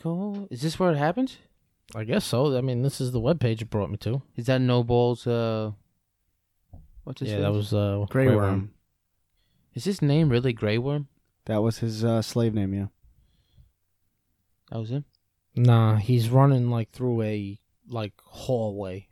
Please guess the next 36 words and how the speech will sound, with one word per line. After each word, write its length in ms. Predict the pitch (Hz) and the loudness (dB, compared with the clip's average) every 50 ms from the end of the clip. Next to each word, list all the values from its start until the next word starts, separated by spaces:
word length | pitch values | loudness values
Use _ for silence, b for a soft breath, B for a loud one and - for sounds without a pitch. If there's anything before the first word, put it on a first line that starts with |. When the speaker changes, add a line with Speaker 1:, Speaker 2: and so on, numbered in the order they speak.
| _ _ | _ _
Speaker 2:
and 120 | - 98 | -14 -14
he 60 | 98 95 | -12 -12
gets 180 | 98 92 - | -12 -14 -12
burnt 340 | - - 98 98 98 - - | -10 -8 -8 -8 -8 -10 -10
up. 140 | 92 90 - _ _ _ | -12 -12 -12 _ _ _
Speaker 3:
Now, 220 | - 120 131 135 127 113 | 0 0 2 2 2 2
he's 200 | 123 160 180 160 | 2 2 4 4
definitely 340 | 165 190 180 - 175 165 139 | 4 4 4 6 4 4 4
C 260 | 120 - - 143 143 | 4 2 0 -2 -2
G 160 | 127 117 120 120 | 0 0 0 2
I'd, 300 | 113 104 107 107 92 - | 2 2 0 0 -2 0
right? 200 | 98 110 117 120 - | 0 0 0 -2 -2
He's 240 | - 123 139 131 131 | -2 0 2 2 4
not 140 | 143 139 | 4 4
one 100 | 143 143 | 4 4
of 40 | 135 | 4
Speaker 2:
Yeah. 40 | 131 | 4
Speaker 3:
those 100 | 127 - | 4 4
people 160 | - 135 123 120 | 2 4 4 2
that 100 | 117 113 | 2 2
got 200 | 120 120 113 - | 0 0 0 0
really 260 | 120 123 127 127 131 123 | 0 2 4 4 4 4
<laughs> 100 | 113 131 | 4 4
burned? 380 | 139 139 147 147 143 - - B B B B B B B B B B B - | 4 4 4 2 0 -2 -6 B B B B B B B B B B B -18
Speaker 2:
No. 160 | 107 104 92 - b b b b 262 b b b b b b b b b _ _ | -16 -16 -16 -16 b b b b -20 b b b b b b b b b _ _
Speaker 1:
I 120 | - 127 123 | -2 0 0
don't 180 | 117 107 104 | 0 0 0
think 180 | - 113 104 101 | -2 -4 -4 -4
so. 260 | - 110 101 98 104 107 - - - | -4 -6 -6 -6 -6 -8 -12 -12 -12
Like, 100 | 117 110 | -10 -10
he 120 | - 131 | -10 -12
can't 300 | - - 135 123 113 110 | -10 -8 -8 -8 -8 -8
ruin 280 | 107 113 113 110 107 104 | -6 -4 -4 -4 -4 -6
his 120 | 107 107 | -8 -8
Packers 420 | - - 110 110 107 101 - 104 - | -4 0 2 2 2 2 0 -4 -4
career. 360 | - - 104 101 101 104 104 | -4 -2 -2 0 0 -2 -2